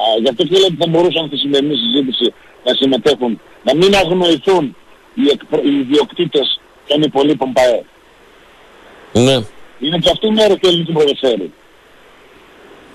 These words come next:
Speaker 1: Δεν φτάνει η εκπροσώπηση της Super League από τον κύριο Λισάνδρου. Πάντοτε να εκπροσωπηθεί ο Άρης, ο Όφη, Ξάνθη, Λάρισα. Αυτή, αυτό για μένα είναι το σωστό. Τώρα,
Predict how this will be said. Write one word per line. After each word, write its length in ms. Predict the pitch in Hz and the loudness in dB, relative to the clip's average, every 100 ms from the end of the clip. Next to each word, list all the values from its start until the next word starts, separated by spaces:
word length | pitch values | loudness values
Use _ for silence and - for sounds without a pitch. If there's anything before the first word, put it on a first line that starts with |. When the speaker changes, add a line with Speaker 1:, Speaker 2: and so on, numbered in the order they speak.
| - - - - - - | -20 -20 -20 -20 -20 -4
Speaker 1:
Δεν 280 | 196 214 170 | 0 0 0
φτάνει 360 | - 202 196 | 2 2 4
η 40 | 185 | 0
εκπροσώπηση 840 | - 160 151 175 143 - 147 117 - - - | 0 -4 0 0 0 -2 -2 -4 -6 -20 -8
της 100 | 131 - | -8 -6
Super 200 | 135 143 | -6 -2
League 200 | 151 143 143 | -2 0 -2
από 160 | 127 131 | 0 -2
τον 140 | 127 | -2
κύριο 180 | 127 139 | 0 2
Λισάνδρου. 480 | 123 117 120 101 90 _ _ _ - - - - - - - - - | 2 0 0 -2 -10 _ _ _ -20 -20 -20 -20 -20 -20 -20 -14 0
Πάντοτε 360 | 175 196 180 | 2 2 2
να 80 | 175 | 0
εκπροσωπηθεί 520 | 147 151 147 139 180 | -2 -2 -2 -2 2
ο 100 | 196 | 2
Άρης, 420 | 202 190 107 - - | 4 0 -2 -12 -8
ο 80 | 123 | -2
Όφη, 340 | 180 165 - - _ _ _ _ _ | 0 -2 -8 -20 _ _ _ _ _
Ξάνθη, 460 | - 185 196 165 92 - - | -4 0 0 -4 -14 -18 -4
Λάρισα. 520 | - 202 359 - - - _ _ _ _ _ _ _ _ _ 185 | 2 2 2 -4 -12 -16 _ _ _ _ _ _ _ _ _ -16
Αυτή, 160 | - 285 262 180 208 | -2 0 0 0 -2
αυτό 140 | - 214 | 0 2
για 160 | 202 | 2
μένα 280 | 202 226 220 | 0 0 0
είναι 180 | 247 262 254 202 | 0 -2 -2 -4
το 60 | |
σωστό. 300 | 196 185 208 131 | -4 0 0 2
Τώρα, 260 | 196 226 | 2 0